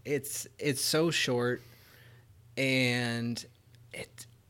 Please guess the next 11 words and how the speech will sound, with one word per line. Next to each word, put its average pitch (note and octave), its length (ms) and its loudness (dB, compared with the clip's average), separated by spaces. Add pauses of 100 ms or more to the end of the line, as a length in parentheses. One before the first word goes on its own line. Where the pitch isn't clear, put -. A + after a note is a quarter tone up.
while C#3+ 280 4
there C#3 280 4
are C3 40 2
parts D3+ 380 0
I C#3 80 2
find B2 420 0
repetitive A#2 960 -4
and G#2+ 160 -6
a G#2+ 100 -6
little A#2 320 -4
bit, G#2+ 280 -8